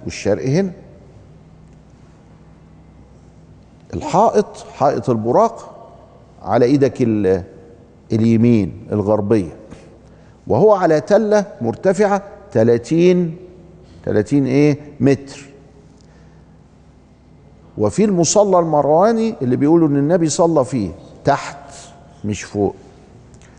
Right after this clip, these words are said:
ربط ال-، البراق في حلقة، هي دلوقتي باب المغاربة اللي عايزين اليهود يكسروه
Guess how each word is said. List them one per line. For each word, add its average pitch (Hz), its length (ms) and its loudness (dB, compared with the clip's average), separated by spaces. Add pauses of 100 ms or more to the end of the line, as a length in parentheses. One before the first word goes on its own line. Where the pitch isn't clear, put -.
(560)
ربط 220 500 0 (1200)
ال-، 104 340 -4
البراق 110 680 0 (460)
في 113 180 -2
حلقة، 220 580 0
هي 190 340 4
دلوقتي 160 440 2
باب 151 240 4
المغاربة 139 640 2
اللي 117 160 2
عايزين 117 360 0
اليهود 131 580 4 (920)
يكسروه 117 840 0